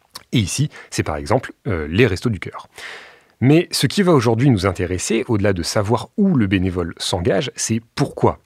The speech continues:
il s'engage. Et Stéphanie Vermersk, en fait, elle identifie deux motivations majeures chez les bénévoles, mais qui peuvent être des fois paradoxales. La première de ces motivations, c'est celle qui est éthique, euh, une éthique qui est à la fois morale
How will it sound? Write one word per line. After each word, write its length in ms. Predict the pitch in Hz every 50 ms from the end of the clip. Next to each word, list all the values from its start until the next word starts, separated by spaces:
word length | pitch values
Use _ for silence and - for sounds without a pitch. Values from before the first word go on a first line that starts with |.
| -
il 100 | - 98
s'engage. 460 | - - 82 76 76 67 69 71 76 - _
Et 140 | - 90 85
Stéphanie 460 | - - - 104 - - 90 87 87
Vermersk, 540 | 82 87 82 85 117 165 202 - - - -
en 60 | -
fait, 180 | - 143 - -
elle 100 | 92 92
identifie 420 | 98 98 98 - - - - 135
deux 260 | 127 110 107 113 156
motivations 520 | 180 156 131 - - 101 101 87 - 123 113
majeures 480 | 107 95 92 92 92 85 95 107 110
chez 140 | - - 90
les 80 | 78 78
bénévoles, 480 | 73 73 71 71 71 82 117 175 190 - - - - - - -
mais 80 | 90
qui 140 | 87 - -
peuvent 180 | 92 95 110 139
être 240 | 156 - - -
des 80 | 127 87
fois 240 | 85 - - 135 135
paradoxales. 600 | - 120 107 113 104 101 - - - 73 67 67 - - - - - - -
La 100 | 90 87
première 260 | - - 175 196 185
de 60 | 139
ces 140 | 110 - 117
motivations, 580 | 101 92 - - 90 87 80 - - 180 247 294 - - - -
c'est 160 | - - -
celle 420 | 104 - - 180 165 165 175 -
qui 220 | - - - - 110
est 180 | 113 - - _ -
éthique, 460 | 151 113 - - 120 - - - - _ -
euh, 180 | 92 87 87 - -
une 140 | - 107 107
éthique 340 | 104 - - - - - -
qui 120 | - -
est 20 | 85
à 60 | 85
la 80 | 80 78
fois 240 | - - 90 110
morale 480 | 104 95 101 113 117 104 113 156 160 165